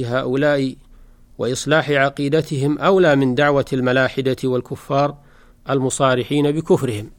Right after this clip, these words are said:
<clears throat> لأن الملاحدة والكفار مصرحون بكفرهم ومق-، ومقرون أن ما هم عليه مخالف لما جاءت به الرسل. أما أولئك القبوريون والمتصوفة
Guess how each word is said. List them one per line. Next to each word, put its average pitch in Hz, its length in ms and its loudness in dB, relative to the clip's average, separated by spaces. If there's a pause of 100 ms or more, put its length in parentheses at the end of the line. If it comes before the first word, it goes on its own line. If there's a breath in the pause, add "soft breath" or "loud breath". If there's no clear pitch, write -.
(100)
<clears throat> - 1040 -6
لأن 165 280 6
الملاحدة 160 800 4
والكفار 156 720 4
مصرحون 151 800 4
بكفرهم 143 680 2 (680 soft breath)
ومق-، 151 380 4
ومقرون 170 760 6
أن 151 340 4
ما 160 180 6
هم 147 220 2
عليه 143 420 4 (360)
مخالف 143 480 4
لما 139 340 4
جاءت 131 380 2
به 127 140 2
الرسل. 135 380 -2 (920 soft breath)
أما 156 280 6
أولئك 151 580 2
القبوريون 147 880 4
والمتصوفة 139 1080 2